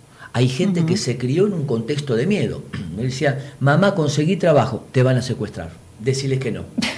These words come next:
Speaker 2: <laughs>
Speaker 1: "Me aumentaron el sueldo". "Ay, ¿cómo vas a hacer con tantos problemas?". Todo era un motivo de preocupación. Entonces, el miedo es aprendido, es contagioso, y a la vez, la persona miedosa lo que hace es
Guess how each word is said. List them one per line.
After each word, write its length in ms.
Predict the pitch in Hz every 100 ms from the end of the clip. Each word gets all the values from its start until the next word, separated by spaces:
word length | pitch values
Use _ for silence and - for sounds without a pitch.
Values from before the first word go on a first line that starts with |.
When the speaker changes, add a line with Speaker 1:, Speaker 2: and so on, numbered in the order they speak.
| -
Speaker 2:
<laughs> 420 | - 117 120 120
Speaker 1:
"Me 140 | 131 147
aumentaron 400 | 147 156 190 180
el 80 | 151
sueldo". 340 | 143 123 135
"Ay, 340 | 160 156 143 143
¿cómo 320 | 143 147 131
vas 260 | 131 131 127
a 40 |
hacer 260 | - 123 107
con 200 | 113 110
tantos 260 | 110 113
problemas?". 400 | 110 110 107 -
Todo 300 | - 202 208
era 200 | 160 165
un 100 | 160
motivo 360 | 123 117 131 131
de 100 | 110
preocupación. 580 | 101 87 - 76 - 69 - - - -
Entonces, 260 | - 131 123
el 100 | 120
miedo 200 | 131 170
es 100 | 143
aprendido, 680 | 135 135 123 139 147 156 196 - - - - - -
es 180 | 123 120
contagioso, 1000 | - 120 110 110 - 147 139 - 156 - - - - - - -
y 160 | 131 156
a 80 | 151
la 160 | 165
vez, 380 | 190 233 208 - -
la 220 | 131 127
persona 480 | 139 131 196 190 175
miedosa 680 | 165 165 131 - 131 131 -
lo 220 | 107 117
que 160 | 139 143
hace 400 | 110 - 107 107 -
es 320 | 113 95